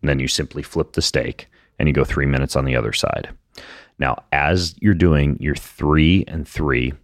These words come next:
or your four and four, or somewhere in between on either side of that steak, you turn your oven from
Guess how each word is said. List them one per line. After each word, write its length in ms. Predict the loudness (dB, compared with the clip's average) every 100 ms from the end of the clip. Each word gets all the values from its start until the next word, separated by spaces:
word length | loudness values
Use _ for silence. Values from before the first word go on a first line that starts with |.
| _
or 120 | 2
your 100 | 4
four 340 | 2 2 2 4
and 140 | 0
four, 260 | 0 0 2
or 200 | -2 -4 -12 -8
somewhere 300 | -2 -2 -2
in 80 | -2
between 500 | -4 -4 -4 -6 -8 -8
on 120 | -4
either 220 | -2 -2
side 200 | -2 0
of 60 | 0
that 160 | -2
steak, 380 | -2 0 -2 -4 -16 -20 -20 -6
you 80 | -6
turn 260 | -2 2
your 140 | 2 2
oven 400 | 2 0 0 -2
from 520 | -2 -2 0 -2 -6